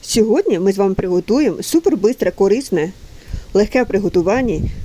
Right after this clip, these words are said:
супервітамінне варення. Це дуже корисне та дуже бігом робиться. Раз, два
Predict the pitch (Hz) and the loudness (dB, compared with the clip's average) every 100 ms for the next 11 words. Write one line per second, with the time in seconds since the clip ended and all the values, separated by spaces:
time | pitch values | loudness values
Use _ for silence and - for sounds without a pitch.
0 | - - 277 - 185 190 190 180 214 254 | -4 0 0 0 -2 0 0 2 2 2
1 | 165 160 - - - - - - - - | -2 -4 -2 -2 -2 -4 -2 -4 -4 -10
2 | - - - - - - - - - - | -10 -12 -10 -10 -12 -16 -16 -20 -12 -12
3 | - 196 208 196 180 175 - - - - | -6 0 2 2 0 -2 -2 -2 -4 -4
4 | - - - - - - - 208 226 202 | -4 -2 -2 -2 -2 -2 2 2 2 0
5 | 185 196 196 262 202 165 - - - - | 0 2 2 2 -2 -2 -2 -2 -2 -2
6 | - - - - - - - - - 277 | -4 -4 -8 -4 -4 -4 -8 -8 -4 -2
7 | 269 427 349 254 220 220 240 190 180 185 | 4 4 4 2 0 0 2 2 2 0
8 | - 180 208 269 233 208 196 | 0 0 2 2 0 -2 -2